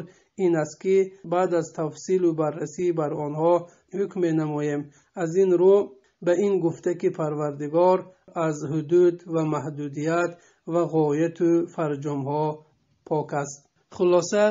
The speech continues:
албатта, рӯзи қиёмат Худовандро бо чашмҳо дида мешавад. Дар ҳақиқат, муъминон бидуни иҳота ва фарогирӣ ҷамоли Ҳақ таолоро мушоҳида менамоянд, ки ин мазмуни муҳтавои тамоми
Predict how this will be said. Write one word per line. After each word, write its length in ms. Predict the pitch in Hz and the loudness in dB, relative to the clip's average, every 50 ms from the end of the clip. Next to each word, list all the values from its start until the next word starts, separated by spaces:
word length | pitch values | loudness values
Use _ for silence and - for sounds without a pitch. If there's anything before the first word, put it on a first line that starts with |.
| 214 - - - 185 | 0 -2 -6 -2 0
албатта, 380 | 180 170 170 202 202 202 - 196 | 0 2 2 2 0 0 0 -2
рӯзи 240 | 180 185 180 175 180 170 | 0 0 0 -2 -4 -4
қиёмат 440 | - 180 165 156 160 175 180 180 180 - - - - | -2 -2 0 0 2 2 2 0 0 -4 -10 -16 -12
Худовандро 600 | - 160 156 156 151 151 170 175 180 175 175 175 165 156 | -8 -4 -2 -2 0 0 0 0 2 2 2 2 2 0
бо 60 | 156 143 | -2 -4
чашмҳо 400 | 147 - 151 147 - - 165 160 | -4 -6 -8 -8 -6 -6 -8 -6
дида 240 | 143 151 143 139 160 | -6 -6 -6 -4 -4
мешавад. 480 | 175 180 165 - 185 180 180 180 180 180 - _ _ - - _ _ - | -2 -2 -2 -2 0 0 2 0 0 -2 -8 _ _ -20 -20 _ _ -4
Дар 120 | 175 170 170 143 156 | 0 0 0 0 -2
ҳақиқат, 460 | 170 165 - 175 165 170 202 196 196 185 175 | -4 -2 -2 -4 -2 2 2 2 2 2 2
муъминон 500 | 170 160 160 165 160 165 175 180 185 185 - - 202 | 2 2 2 2 4 4 4 4 2 0 -2 -4 -4
бидуни 440 | 160 170 160 160 190 190 190 180 170 170 165 | -2 -2 0 4 4 4 6 6 4 2 2
иҳота 400 | 160 135 156 156 147 143 175 170 165 | -2 -2 -4 -6 -4 -4 -2 0 0
ва 120 | 160 156 | 0 -2
фарогирӣ 600 | 151 - 160 151 156 151 147 143 147 151 156 165 170 160 - | -2 -4 -4 -2 -2 -2 -4 -4 -4 -2 -2 -2 -2 -2 -4
ҷамоли 480 | 156 147 156 165 170 160 160 160 156 - | -4 -2 0 0 0 0 0 -2 -2 -2
Ҳақ 180 | 170 165 165 - - - | -4 -4 -6 -8 -8 -6
таолоро 460 | 151 147 147 143 151 156 156 160 156 151 | -4 -4 -4 -4 -4 -4 -2 -2 -4 -4
мушоҳида 420 | 147 135 139 151 143 143 139 151 165 175 | -6 -8 -8 -8 -6 -6 -4 -2 -2 -2
менамоянд, 540 | 180 175 185 180 185 185 180 185 190 190 185 185 - - - - _ _ | 0 0 0 0 0 2 2 2 2 0 0 -4 -8 -20 -20 -20 _ _
ки 140 | - - 185 175 175 180 175 | -4 0 2 2 4 4 4
ин 100 | 180 185 180 185 - _ _ _ - 170 | 2 2 -2 -6 -14 _ _ _ -4 -2
мазмуни 600 | 160 156 147 139 147 151 160 170 170 170 170 170 165 156 | -2 -2 -2 -2 -2 0 2 2 4 4 4 4 4 2
муҳтавои 680 | 156 147 127 131 - 160 151 147 151 151 151 156 156 156 - | 0 -2 -4 -6 -6 -6 -4 -2 0 0 0 0 0 -2 -4
тамоми 360 | 151 151 156 160 160 160 156 | -6 -2 -2 0 0 0 0